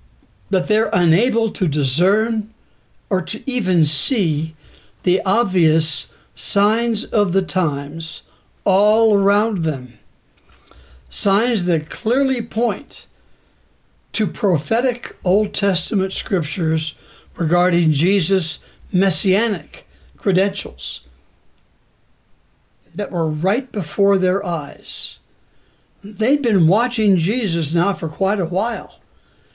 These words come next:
and they'd seen him perform thousands of signs.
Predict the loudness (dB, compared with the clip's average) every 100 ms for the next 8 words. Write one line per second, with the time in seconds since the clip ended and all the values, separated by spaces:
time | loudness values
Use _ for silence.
0 | _ _ 0 4 4 2 0 0 2 2
1 | 4 2 0 -2 0 2 2 2 -2 -6
2 | -18 -20 -18 -20 -20 -20 -20 -4 0 2
3 | 2 2 0 -2 -6 -16 -14 -12 -14 -16
4 | _ _ -20 _ _ _ -20 -20 _ _
5 | -2 0 0 2 2 0 -4 -14 -14 -14
6 | -14